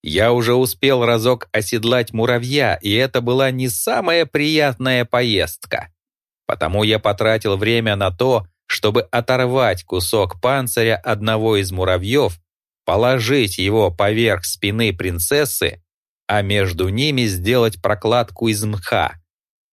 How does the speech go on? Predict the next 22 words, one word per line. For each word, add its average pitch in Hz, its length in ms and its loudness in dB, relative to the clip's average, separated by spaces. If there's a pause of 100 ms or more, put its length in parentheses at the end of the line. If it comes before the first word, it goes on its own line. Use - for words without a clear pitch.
что - 340 0
рос 113 360 2 (160)
в 104 180 0
изобилии 104 640 0
на 82 160 -2
стенах. 82 680 -4 (800)
Имелось 139 680 0
искушение 131 880 0
захватить 104 560 0
что-нибудь 131 680 0
из 113 180 0
магических 120 800 0
ингредиентов, 123 1080 -2 (360)
но 104 380 0
я 135 320 0
откинул 135 800 -2
эту 87 280 -2
мысль 127 500 -2 (320)
и 87 100 -4
потратил 107 640 0
часть 120 480 0
времени, 101 680 -2